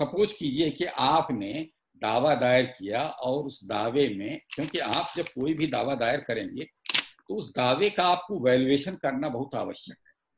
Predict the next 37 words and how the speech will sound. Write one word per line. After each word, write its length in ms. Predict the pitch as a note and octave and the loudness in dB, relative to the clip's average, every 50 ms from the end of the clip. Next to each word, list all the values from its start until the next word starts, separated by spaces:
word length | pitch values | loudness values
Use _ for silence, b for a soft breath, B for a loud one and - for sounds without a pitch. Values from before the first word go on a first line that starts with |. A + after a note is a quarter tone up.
| _ _ - | _ _ -20
उस 120 | G#2+ - | -14 -8
दावे 260 | - G2 G2 G#2+ B2+ B2+ | -6 -4 -4 -4 -4 -4
का 100 | C3 A#2 | -4 -4
value 340 | G2 G#2 A2 A2+ B2 B2+ | -4 -4 -4 -4 -4 -4
करना 300 | B2+ - F2 - - D#2 | -6 -8 -14 -16 -16 -16
आवश्यक 340 | - - _ - - - - _ - | -18 -18 _ -20 -20 -20 -20 _ -20
है, 60 | - b b b b b _ _ - | -20 b b b b b _ _ -8
उसी 280 | D3 C#3+ - B3 A#3+ | -8 -4 -2 -2 0
के 140 | - G#3+ F#3+ | 2 4 4
आधार 320 | E3+ D#3+ - C#3+ D#3 E3+ | 6 6 6 4 2 2
पर 200 | - - E3 C#3+ | 2 0 0 0
ज्यूरिसडिक्शन 520 | B2 C3 - - - A2+ A#2+ A#2+ - - A#2+ | 0 -2 -4 -6 -8 -10 -10 -8 -8 -8 -8
तय 180 | - - A#2 | -6 -6 -6
होता 340 | F#2 - - _ _ _ - | -6 -6 -10 _ _ _ -20
है। 60 | - _ _ _ _ _ _ _ _ _ _ _ _ _ _ - | -20 _ _ _ _ _ _ _ _ _ _ _ _ _ _ -8
दावे 300 | F#2+ F2+ G2 A#2+ D3+ D#3 | -6 -4 -2 0 0 0
में 240 | - - - - - | -2 -2 -6 -8 -8
property 520 | - G2 - - - F#2 - - - C3+ | -8 -10 -8 -8 -10 -12 -10 -8 -8 -8
का, 140 | B2+ - A2 | -8 -8 -8
दावे, 300 | G#2 G2+ G#2 G#2 C3 C#3+ | -8 -6 -6 -4 -4 -4
दावे 460 | C#3+ C3+ - - A2+ A2+ B2+ D#3 F3 | -6 -6 -8 -4 -4 -2 -2 -2 -2
का 100 | E3+ D#3 | 0 0
ही 140 | B2+ C3+ C#3 | 0 0 0
वो, 180 | A#2+ B2 C#3 - _ _ _ _ _ - - | -2 -4 -8 -12 _ _ _ _ _ -10 -10
actually 360 | - - - D#3+ D#3 E3 F3 E3+ - - - _ _ _ _ - - A#2 | -10 -8 -6 -6 -4 -4 -4 -6 -6 -12 -20 _ _ _ _ -10 -6 -4
that 140 | B2 B2 E3+ | -4 -4 -4
is 120 | F3 E3 - - - - - - A2+ | -6 -6 -8 -12 -16 -14 -8 -2 0
valuation 500 | A#2+ C3 C3+ B2+ C3 C3+ B2+ - F3+ F3+ | 0 2 2 2 0 -2 -2 -4 -8 -6
for 160 | C3 - D#3 | -4 -4 -2
the 120 | C#3+ D3+ | -2 -4
suit, 260 | - - F3 D3+ G#2+ - _ _ _ _ _ _ _ _ _ _ _ _ _ _ - | -4 -4 -4 -4 -4 -6 _ _ _ _ _ _ _ _ _ _ _ _ _ _ -2
जो 120 | D#3 F#3 F#3 | -2 -2 -2
दावे 480 | - G2+ G#2 G2+ G2+ A2+ C3+ F#3 G#3+ | -2 -2 -2 0 0 2 4 4 4
का 340 | G#3+ G#3 F#3 G3 G3 - - - - - D#3 | 6 6 6 6 4 2 -2 -8 -12 -4 2
valuation 560 | C#3 D3 D3+ D3+ D3+ D3+ D3 D3 E3+ E3+ D#3+ | 4 4 6 6 6 4 4 4 2 -2 0
है 200 | D3+ F3+ G3 F3 | 2 2 2 4
वो, 360 | D#3 G3+ G3+ E3+ - - _ | 6 6 4 4 2 -4 _